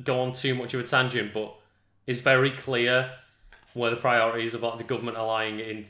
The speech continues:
the sake of, well, we're keeping the economy alive instead of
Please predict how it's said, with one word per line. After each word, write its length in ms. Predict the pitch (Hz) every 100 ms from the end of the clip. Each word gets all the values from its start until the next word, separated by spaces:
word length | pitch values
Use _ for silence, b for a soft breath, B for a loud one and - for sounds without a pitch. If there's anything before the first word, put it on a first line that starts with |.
| -
the 100 | 113
sake 280 | - 117 113
of, 120 | 107 - b b -
well, 260 | 127 135
we're 200 | 127 127
keeping 440 | 143 147 151 139 131
the 300 | 127 127 127 -
economy 600 | 117 - 139 143 127 117
alive 720 | 110 120 127 107 101 117 117 - b b b b _
instead 440 | 127 127 - 127 123
of 240 | 120 -